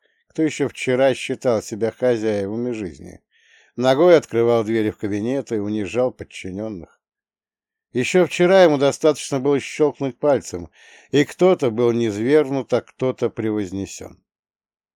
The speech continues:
Теперь низвергнут он сам и извивается, как червь на крючке.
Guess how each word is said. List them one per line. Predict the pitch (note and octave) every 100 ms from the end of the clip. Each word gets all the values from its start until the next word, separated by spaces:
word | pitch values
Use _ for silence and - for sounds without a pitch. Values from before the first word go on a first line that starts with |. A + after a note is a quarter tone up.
| _ _ _
Теперь | E3 E3+ D3 D3
низвергнут | D3+ D#3 B2+ A2 A2 G#2+ A2+ A#2
он | A2
сам | - - F#2 - _ _ _ _ -
и | D#3+
извивается, | A#2+ C#3+ C#3+ C3 A2+ - A2
как | - B2 -
червь | - - G2 - _ _ _
на | F2+ F2+
крючке. | - F#2 - - -